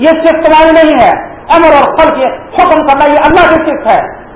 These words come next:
تمہارے اندر نہیں لے سکتے۔ کیا اس کا انکار ہے؟ کرتے ہیں۔ دل کے اعتقاد کا معاملہ تو اللہ کے ساتھ ہے، ہمارے ساتھ کوئی نہیں ہے کسی کا، ہم دلوں کو نہیں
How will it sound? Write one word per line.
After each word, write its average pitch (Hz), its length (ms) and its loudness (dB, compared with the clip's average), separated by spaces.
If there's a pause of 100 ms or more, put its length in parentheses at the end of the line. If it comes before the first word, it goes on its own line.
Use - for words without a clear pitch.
(160)
تمہارے 247 300 -2
اندر 254 180 -4
نہیں 277 140 -4
لے - 120 -6
سکتے۔ - 240 -12 (960)
کیا 220 140 0
اس 226 120 -8
کا 214 140 -2
انکار 196 380 0
ہے؟ 254 120 0 (760)
کرتے 196 320 -6
ہیں۔ 311 100 -8 (460)
دل 269 200 -6
کے 294 120 0
اعتقاد 277 480 0
کا 285 120 0
معاملہ 285 300 0
تو 277 80 0
اللہ 262 240 0
کے 240 140 -4
ساتھ 196 220 0
ہے، 160 120 0
ہمارے 214 300 -2
ساتھ 214 200 -2
کوئی 247 140 -4
نہیں 226 100 -8
ہے 185 140 -10
کسی 160 160 -16
کا، 120 80 -8 (1300)
ہم 233 180 -4
دلوں 254 240 -2
کو 269 100 0
نہیں 269 220 -6